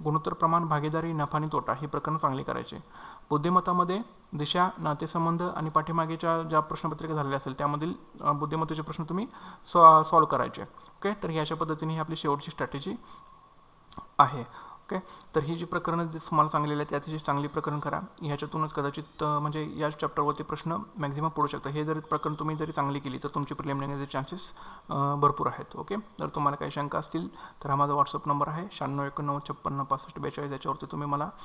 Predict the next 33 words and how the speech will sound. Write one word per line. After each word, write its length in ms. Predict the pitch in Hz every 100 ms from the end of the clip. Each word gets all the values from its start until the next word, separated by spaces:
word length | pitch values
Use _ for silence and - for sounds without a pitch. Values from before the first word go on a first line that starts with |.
| - - - -
मेसेज 280 | 135 165
करू 140 | - 143
शकता 240 | 143 151
किंवा 220 | 147 151
मला 160 | 147 151
मेल 160 | 160 156
करू 160 | 135
शकता, 220 | 139 -
क्रॅक 300 | 120 147 135
एम 80 | 143
पी 120 | 135
एस 120 | 139 143
एक्झाम 240 | 156 143
ॲट 60 | 143
जीमेल 340 | 139 139 196 - - - - - 147 143
डॉट 100 | 143
कॉमवर, 380 | - 127 131 131 - -
ओके. 180 | - 202 220 - - - -
अ, 240 | - 135 139
thanks 260 | 151 151 -
for 120 | 160
the 80 | 160
watching 280 | 156 185 226 -
and 100 | -
all 120 | 127 143
the 120 | 151
best 180 | 151 -
for 80 | 139
the 80 | 151
एस 160 | 143
टी 60 | 143
एफ 120 | 147
prelim. 360 | 143 131 147